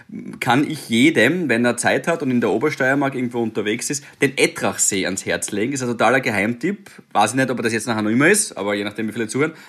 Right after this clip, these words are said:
Aber der Ettrachsee in der Obersteiermark kann man mal googeln. Kein Handyempfang, kein Internet, äh, man packt sie zusammen mit seinen zwei, drei Liebsten, eine Fischerroute, Fliegenfischen darf man dort nur,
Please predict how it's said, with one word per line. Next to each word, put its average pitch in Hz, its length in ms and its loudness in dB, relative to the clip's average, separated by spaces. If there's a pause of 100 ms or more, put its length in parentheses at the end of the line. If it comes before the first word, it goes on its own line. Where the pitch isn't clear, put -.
Aber 113 120 0
der 120 120 2
Ettrachsee 143 440 2
in 135 80 2
der 127 80 2
Obersteiermark 131 580 -2
kann 127 80 -4
man 117 120 0
mal 117 100 0
googeln. 131 400 -2 (400)
Kein 147 240 2
Handyempfang, 156 840 -2 (680)
kein 135 280 2
Internet, 160 680 -2 (240)
äh, - 40 -2
man 120 1120 0
packt 117 240 0
sie 139 80 -6
zusammen 127 220 2
mit 135 100 0
seinen 123 180 0
zwei, 123 180 2
drei 123 160 0
Liebsten, 131 520 0
eine - 80 -4
Fischerroute, 139 640 0
Fliegenfischen 139 560 0
darf 123 160 0
man 131 100 -4
dort 120 240 0
nur, 131 180 2